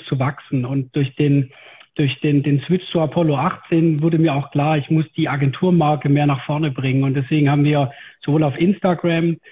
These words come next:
als auch bei LinkedIn, das sind unsere zwei Haupt-, ähm, Channel, die wir betreuen, versuchen wir schon mehr,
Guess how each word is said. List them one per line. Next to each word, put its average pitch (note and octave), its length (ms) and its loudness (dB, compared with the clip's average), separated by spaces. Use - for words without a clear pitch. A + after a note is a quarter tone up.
als D#3 220 -4
auch D3+ 140 -4
bei D3 140 -2
LinkedIn, F3 480 2
das D3+ 120 -2
sind D3+ 140 0
unsere C#3+ 240 -4
zwei C#3 220 -2
Haupt-, D#3 280 -2
ähm, D#3 400 0
Channel, D#3+ 320 0
die D3+ 160 0
wir D3+ 100 2
betreuen, D3 640 -2
versuchen D#3 360 0
wir D3 120 0
schon D#3+ 240 2
mehr, D#3 460 2